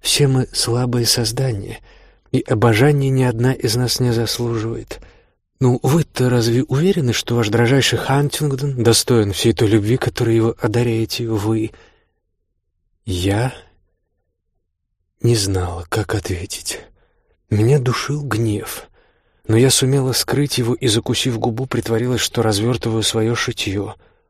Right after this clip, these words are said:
Впрочем, поспешила она воспользоваться моим замешательством, вы можете утешаться мыслью, что вполне достойны всей той любви, которую он вам дарит. «Вы мне льстите», — ответила я. «Но во всяком случае я стараюсь быть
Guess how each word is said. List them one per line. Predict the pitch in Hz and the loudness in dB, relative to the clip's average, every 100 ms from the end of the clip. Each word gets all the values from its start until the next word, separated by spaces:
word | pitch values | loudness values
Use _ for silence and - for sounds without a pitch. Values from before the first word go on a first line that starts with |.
| _ _ _ | _ _ _
Впрочем, | - - 120 110 113 113 | -10 -4 0 0 0 -4
поспешила | - 107 92 - 104 | -4 -4 -4 -2 0
она | 98 101 | 0 0
воспользоваться | 98 - 98 101 - | -2 -2 -2 -4 -2
моим | 101 98 | -4 -2
замешательством, | 101 - 117 107 - 113 - - - - | -2 0 0 -2 -4 -8 -12 -20 -20 -4
вы | |
можете | 101 98 - | 0 0 0
утешаться | 101 - 104 - 98 | -2 -2 -2 -2 -2
мыслью, | 98 131 - 98 | -2 -2 -2 -6
что | - | -6
вполне | 92 - 101 110 | -8 -4 0 0
достойны | 98 - 117 117 | 0 0 -2 -2
всей | - 107 | -2 -2
той | - | 0
любви, | 101 95 123 | -2 0 -2
которую | - 113 110 | -2 0 -2
он | - 131 | 2 0
вам | 127 127 | 2 0
дарит. | 113 139 139 117 - - - _ _ _ _ _ _ _ _ | 0 0 0 -4 -12 -14 -20 _ _ _ _ _ _ _ _
«Вы | 104 104 | 0 4
мне | 110 107 117 | 4 2 0
льстите», — | 110 - - 101 87 - - - _ _ _ _ - | -2 -4 -2 -4 -2 -6 -6 -16 _ _ _ _ -4
ответила | 101 107 92 - 92 | -2 0 0 0 -2
я. | 92 98 - _ _ _ _ _ - | -2 -6 -12 _ _ _ _ _ 0
«Но | 113 | 2
во | 107 | 4
всяком | 101 127 139 | 4 2 2
случае | - 135 - 123 113 | 0 -2 -2 0 2
я | 104 107 | 2 0
стараюсь | - 127 107 95 92 87 - | 0 0 0 0 -2 -4 -6
быть | 101 110 - | -4 -4 -6